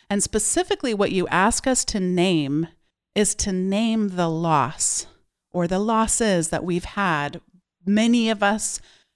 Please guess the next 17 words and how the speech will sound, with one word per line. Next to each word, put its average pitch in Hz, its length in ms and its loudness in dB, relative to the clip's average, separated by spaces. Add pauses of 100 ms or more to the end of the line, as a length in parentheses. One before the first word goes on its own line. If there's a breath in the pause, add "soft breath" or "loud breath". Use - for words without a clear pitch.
(120)
have 185 200 0
experienced 214 880 0
such - 360 -6
vibrant, 226 840 0
rich 220 400 2
experiences 214 1120 0
in 190 160 -4
an 170 140 -2
in-person 202 600 -2
class, 190 640 -4 (360 soft breath)
and 175 100 -2
we 180 100 -2
don't 233 400 -2
know 220 300 2
quite 220 640 -4
how 196 520 0
to, 165 560 -4